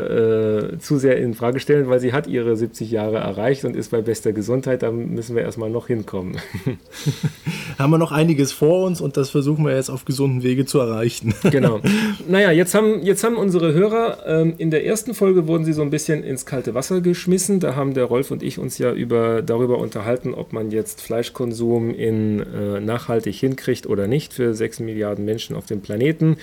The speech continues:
Speaker 1: Und die Hörer, die jetzt zum Beispiel sich die erste Folge angehört haben, aber den Blog vorher nicht gelesen haben, die wissen jetzt gar nicht, worum es eigentlich geht bei Paleo. Deswegen haben wir uns gedacht,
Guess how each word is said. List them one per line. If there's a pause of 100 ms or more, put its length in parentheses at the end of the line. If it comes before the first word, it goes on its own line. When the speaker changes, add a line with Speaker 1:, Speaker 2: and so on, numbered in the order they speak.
(440)
Speaker 1:
Und
die
Hörer,
die
jetzt
zum
Beispiel
sich
die
erste
Folge
angehört
haben,
aber
den
Blog
vorher
nicht
gelesen
haben,
die
wissen
jetzt
gar
nicht,
worum
es
eigentlich
geht
bei
Paleo.
Deswegen
haben
wir
uns
gedacht,